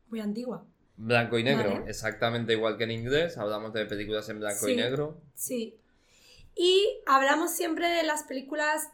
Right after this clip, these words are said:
Speaker 1: a veces hay un héroe, eh, a veces hay protagonistas. Cuidado porque todos mis alumnos le dicen, eh, caracteres.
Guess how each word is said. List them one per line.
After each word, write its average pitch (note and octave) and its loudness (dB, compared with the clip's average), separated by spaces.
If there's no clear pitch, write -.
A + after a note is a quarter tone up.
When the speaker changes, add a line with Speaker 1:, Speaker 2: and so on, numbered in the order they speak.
Speaker 1:
a B3 -4
veces C#4+ -2
hay B3+ 0
un A3+ -2
héroe, E4 -2
eh, C4 6
a C4+ 0
veces C#4+ 2
hay D4 0
protagonistas. B3 0
Cuidado C#4+ 0
porque D4 0
todos F4+ 0
mis F4+ -4
alumnos C4+ -6
le A#3 -6
dicen, D4 -8
eh, A3 -4
caracteres. G#3 -6